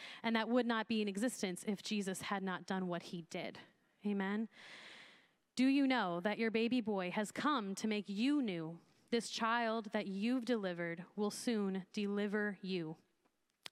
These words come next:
Mary, did you know that your baby boy would give sight to a blind man?" And we know that that's a literal occurrence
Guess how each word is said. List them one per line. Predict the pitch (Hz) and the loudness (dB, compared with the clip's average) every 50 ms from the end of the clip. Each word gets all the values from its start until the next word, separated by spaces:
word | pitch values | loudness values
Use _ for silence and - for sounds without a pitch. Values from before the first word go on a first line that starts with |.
| _ - | _ -4
Mary, | 220 208 202 202 208 214 220 220 | -2 0 0 2 2 2 0 2
did | 196 214 202 170 | 2 0 0 0
you | 196 202 | -2 -2
know | 190 185 175 170 165 165 - - _ _ - - - - - - - - - - - - _ - | 0 0 -2 -2 -4 -6 -8 -12 _ _ -20 -20 -20 -20 -20 -20 -20 -20 -20 -20 -20 -20 _ 2
that | 196 185 | 2 2
your | 190 190 214 226 247 | 4 2 4 4 4
baby | 214 233 220 214 190 208 196 | 4 4 2 2 2 0 -2
boy | 175 185 175 165 160 165 160 - | -2 -2 -2 -2 -2 -4 -6 -4
would | - 202 196 _ | -4 -6 -2 _
give | - 214 202 | 0 -2 0
sight | - - - - 226 220 247 226 - - 214 _ | -2 -6 -2 0 0 0 0 -4 -6 -10 -8 _
to | - - 220 220 | 0 2 2 2
a | 208 | 0
blind | 190 202 190 190 190 185 180 180 170 170 | 0 -2 -2 -2 0 -2 -2 -4 -4 -6
man?" | 170 160 160 165 170 - - - - _ _ _ - _ _ - | -8 -8 -8 -8 -10 -12 -14 -20 -20 _ _ _ -20 _ _ -2
And | 220 214 | 0 2
we | 226 240 | 4 4
know | 233 233 233 | 4 4 2
that | 226 220 - | 2 2 2
that's | 220 214 - | 0 0 0
a | 208 | -2
literal | 190 196 208 214 233 240 240 233 233 240 262 269 - - - _ _ _ _ _ _ _ _ _ _ - | 0 0 2 2 4 4 4 4 2 2 0 -2 -6 -12 -20 _ _ _ _ _ _ _ _ _ _ -4
occurrence | 226 - - 240 214 214 233 233 233 - - - | -4 2 4 4 4 4 0 -2 -4 -8 -10 -10